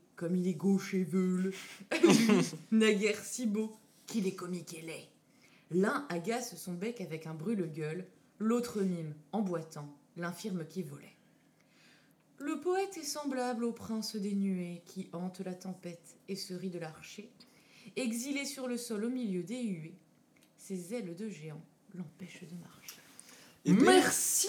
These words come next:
Speaker 3: pour cette lecture. Est-ce que quelqu'un, Jean-Jean, est-ce que tu veux en dire un mot de ce
Speaker 2: Alors,
Speaker 3: poème ?
Speaker 2: euh, déjà, je, a-, a-, avec cette lecture-là,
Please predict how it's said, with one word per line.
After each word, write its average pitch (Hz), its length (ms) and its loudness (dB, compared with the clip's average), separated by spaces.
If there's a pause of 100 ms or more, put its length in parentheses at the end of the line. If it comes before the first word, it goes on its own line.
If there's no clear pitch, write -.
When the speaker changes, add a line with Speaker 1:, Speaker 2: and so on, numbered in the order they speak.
(140)
Speaker 3:
pour 240 160 -4
cette 392 340 0
lecture. 160 960 4
Est-ce 226 240 2
que - 120 4 (280)
quelqu'un, 285 1040 6
Jean-Jean, 226 520 6
est-ce 277 120 6
que - 80 2
tu 302 200 0
veux 208 160 4
en 202 120 6
dire 220 240 4
un 165 120 6
mot 147 180 4
de 151 60 -4
ce 175 60 0
Speaker 2:
Alors, 156 200 2
Speaker 3:
poème ? 151 200 4
Speaker 2:
euh, 156 80 -4
déjà, 175 500 0
je, 139 400 -2
a-, 147 260 -6
a-, 160 200 -8
avec 156 240 -6
cette - 280 -8
lecture-là, 190 540 -4